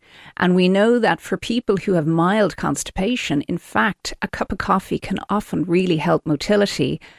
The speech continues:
and, uh, may be beneficial to them. But too much coffee is just gonna push the adrenaline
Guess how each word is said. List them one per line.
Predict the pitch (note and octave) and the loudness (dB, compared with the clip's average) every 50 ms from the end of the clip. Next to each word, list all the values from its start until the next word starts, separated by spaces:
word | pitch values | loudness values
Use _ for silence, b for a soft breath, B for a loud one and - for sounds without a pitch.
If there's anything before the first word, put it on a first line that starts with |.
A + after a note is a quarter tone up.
| B B B - | B B B -2
and, | F3 F3 E3 D#3+ E3 E3+ E3+ D#3+ D#3 - | 2 2 4 4 4 2 2 0 0 0
uh, | A3 - F3 F3 E3 E3 - | 0 2 2 2 2 2 2
may | - F#3 F3+ F3+ | 2 2 2 2
be | F#3 F#3+ F3+ | 2 0 0
beneficial | - F3 F3 F3+ - - G3 F#3 - - F3+ - | 0 0 0 0 0 0 0 0 0 -2 -4 -4
to | - - G3 F#3+ F#3 | -2 2 2 4 4
them. | F3 D3 C3 C3+ - B B B B B | 4 4 2 0 -2 B B B B B
But | B - _ | B -10 _
too | - - C4+ C4+ | -4 0 4 4
much | C4 A#3 A3 - - | 4 4 2 -2 -2
coffee | - G3 F#3 F3+ - - F3+ | 0 0 0 0 0 0 -2
is | D#3 - | 0 0
just | - - D3 - | -2 -4 -6 -4
gonna | - D#3+ D3+ C#3+ | -2 -2 -2 -2
push | - - G#3+ G#3 - - | 0 0 0 0 0 0
the | - - E3 | -2 0 0
adrenaline | D#3 D3+ F3+ E3 E3 D#3+ E3 E3 D#3 D3+ D3+ D#3+ | 0 2 2 2 4 4 4 2 2 2 0 -2